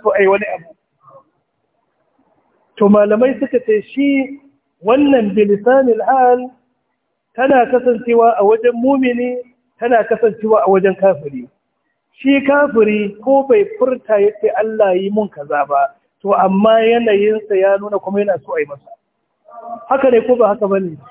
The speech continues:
A matsayinsa na ɗan adam, baya buƙatar ciyarwa? Yana buƙata. Baya buƙatar tubatarwa? Yana buƙata. Baya buƙatar lafiya? Yana buƙata.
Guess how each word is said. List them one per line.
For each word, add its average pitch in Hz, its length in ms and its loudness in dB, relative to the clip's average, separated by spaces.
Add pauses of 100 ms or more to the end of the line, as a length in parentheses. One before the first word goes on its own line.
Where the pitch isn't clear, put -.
(140)
A 220 100 0
matsayinsa 269 680 0
na 226 100 0
ɗan 233 240 -2
adam, 233 260 0 (240)
baya 262 260 2
buƙatar 254 400 -2
ciyarwa? 254 400 0 (400)
Yana 254 220 -2
buƙata. 170 420 -10 (460)
Baya 262 260 2
buƙatar 247 400 -2
tubatarwa? 254 600 0 (180)
Yana 240 240 -2
buƙata. 170 500 -10 (180)
Baya 269 260 2
buƙatar 247 360 0
lafiya? 254 500 -2 (160)
Yana 294 220 0
buƙata. 180 480 -6